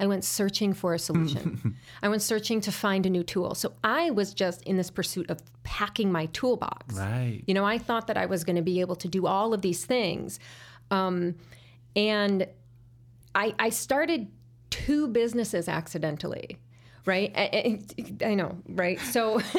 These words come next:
Speaker 1: <laughs> my, I, I had been working in physical therapy, uh, at the time for a while. And then I started working in a pain clinic at, uh, Munskin Medical Center 'cause I, I had a knack for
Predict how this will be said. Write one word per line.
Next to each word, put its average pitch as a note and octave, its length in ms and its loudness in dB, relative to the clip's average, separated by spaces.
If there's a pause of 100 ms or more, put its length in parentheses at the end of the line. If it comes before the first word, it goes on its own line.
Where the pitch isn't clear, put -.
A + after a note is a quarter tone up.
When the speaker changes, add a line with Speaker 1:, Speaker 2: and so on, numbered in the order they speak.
(180)
Speaker 1:
<laughs> - 360 -16
my, A#3 400 2
I, A3+ 160 2
I B3+ 220 2
had C#4 100 2
been C4 100 2
working C4 260 2
in D4 40 2
physical A3+ 380 -2
therapy, F#3+ 800 0 (100)
uh, E3 480 0 (560)
at G#3+ 140 0
the G#3 40 2
time G3 380 0
for F#3 140 0
a D#3+ 60 2
while. - 340 0
And F#3+ 160 4
then F#3+ 120 4
I G3 140 0
started A3+ 400 0
working F#3 560 -2
in F3 380 2
a F3 60 -4
pain F#3+ 320 -2
clinic D#3 600 -6
at, D#3+ 340 0
uh, E3+ 120 -2
Munskin F#3 340 0
Medical E3 300 -2
Center D#3+ 220 -6
'cause G3 160 -6
I, F#3 260 -2
I F#3 160 2
had F3+ 180 0
a C4 60 2
knack F3 460 2
for E3+ 400 0